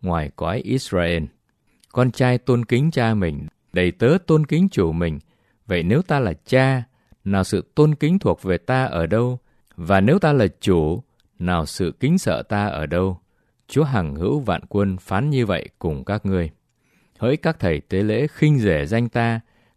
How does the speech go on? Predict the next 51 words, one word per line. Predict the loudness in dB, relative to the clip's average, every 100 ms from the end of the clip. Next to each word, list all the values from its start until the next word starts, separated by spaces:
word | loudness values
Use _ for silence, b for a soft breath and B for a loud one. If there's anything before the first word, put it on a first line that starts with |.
| 0
các | 4
ngươi | 6 6
lại | 4
nói | 2 0
rằng, | 2 0 -2 -8 b b
"Chúng | 2 2
tôi | 2
có | 2 0
khinh | 4 6 6
rẻ | 6 4 4
danh | 2 0
Ngài | 2 0 0
ở | 0
đâu?" | 2 2 0 _ _ _ _ _ -6
Các | -4 0
ngươi | 2 2
dâng | 2 0 2 2
bánh | 0 0
ô | 2 2 4
uế | 4 4
trên | 4 0 2
bàn | 0 0
thờ | 0 0 0
ta, | 0 0
rồi | 2 0
các | 0
ngươi | 2 2
nói | 4 2
rằng, | 2 0 -2 _ _ _ _
"Chúng | 4 6
tôi | 4
có | 4
làm | 4 4 2
ô | 4 6
uế | 6 6
Ngài | 4 2 2
ở | 2
đâu?" | 4 4 2 _ _ _ _
Ấy | 4 4
là | 6 2
ở | 2 0
điều | 2 2 4 2 0
các | 0
ngươi | 2 2
nói | 0
rằng, | 0 0 -2 -8 _ _ _
"Bàn | -4 0 0 0 -4
của | -6
Chúa | -4 -2 0
hằng | 0 -4
hữu | -4 -2 -2